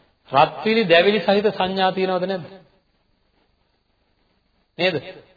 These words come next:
කෙලෙස් වලින් රත් වෙන, දැවෙන, නිවීමක් නැති සංඥා තියෙනවද නැද්ද? අන්න තියෙනවා පින්වත්නි. ඊළඟට ඒ සංඥා, ඒ කියන්නේ ඒව හඳුනා ගන්න, පොඩ්ඩක්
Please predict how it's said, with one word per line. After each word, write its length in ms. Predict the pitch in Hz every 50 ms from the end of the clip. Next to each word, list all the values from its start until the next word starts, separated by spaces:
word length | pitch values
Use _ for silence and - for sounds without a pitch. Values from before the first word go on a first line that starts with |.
| _ _ _ _ _ _ _ _ _ -
කෙලෙස් 280 | 156 160 175 180 160 -
වලින් 280 | - 190 185 190 185 185
රත් 240 | 165 151 151 147 - -
වෙන, 200 | 180 180 190 214 233 240 - - - 180 151
දැවෙන, 460 | 135 - 147 151 170 180 185 190 208 240 247 240 - - 170
නිවීමක් 560 | 143 151 165 170 185 190 196 202 202 196 190
නැති 240 | 190 190 180 202 175
සංඥා 360 | - 180 180 180 180 180 180
තියෙනවද 320 | 180 180 175 180 175 170 180
නැද්ද? 220 | 196 190 156 127 - - - _ _ _ _ _ _ _ _ _ _ _ _ _ _ _ _ _ -
අන්න 160 | 123 135 143 147
තියෙනවා 300 | - 143 127 123 123 117
පින්වත්නි. 460 | - 117 123 120 - - - - 131 - _ _ _ _ _ _ _ _ _ _ _ _ _ -
ඊළඟට 300 | 156 175 196 196 208 202
ඒ 140 | 202 196 190
සංඥා, 400 | - 185 185 175 165 143 123 131
ඒ 160 | - - 147 143
කියන්නේ 220 | 165 170 170 180
ඒව 100 | 190 175
හඳුනා 340 | 170 180 185 190 190 180 165
ගන්න, 200 | 156 147 143 143 131
පොඩ්ඩක් 240 | 151 165 165 156